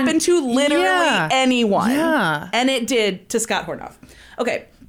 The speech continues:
Speaker 1: So it's nineteen eighty-nine. Scott is a twenty-seven-year-old police officer on the Warwick, Rhode Island police force. He's married. He has a kid.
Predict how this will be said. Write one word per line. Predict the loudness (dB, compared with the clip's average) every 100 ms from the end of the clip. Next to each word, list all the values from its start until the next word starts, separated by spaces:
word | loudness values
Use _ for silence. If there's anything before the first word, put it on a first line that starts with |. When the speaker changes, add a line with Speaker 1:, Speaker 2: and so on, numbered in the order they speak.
| -20 -20 -20 -6 -2
Speaker 1:
So | -2
it's | -2
nineteen | -2 -2 -2
eighty-nine. | 0 0 -2 -4 -8 -20 -14
Scott | -8 -2 -2 0
is | 2 2 2 0
a | -4
twenty-seven-year-old | -4 -2 0 2 0 0 -2 0 0 0 0 0 2 2 0 -2 -14 _ -6
police | -4 0 0 0 -2
officer | -4 -6 -8 -6 -6 -6 -8 -12 -20 -14 -4
on | -2 0
the | -2 0 0 0 -2
Warwick, | -6 -2 0 0 -2 -2
Rhode | -2
Island | 0 -2 0 0 0 -4 -10 -6
police | -6 -6 -8
force. | -10 -10 -10 -10 -14 -20 -20 -20
He's | -6 -4 -2 0
married. | 0 0 0 -2 -6 -10 -20 -20 -10
He | -2 -2
has | -2 -4
a |
kid. | -8 -2 0 2 2 0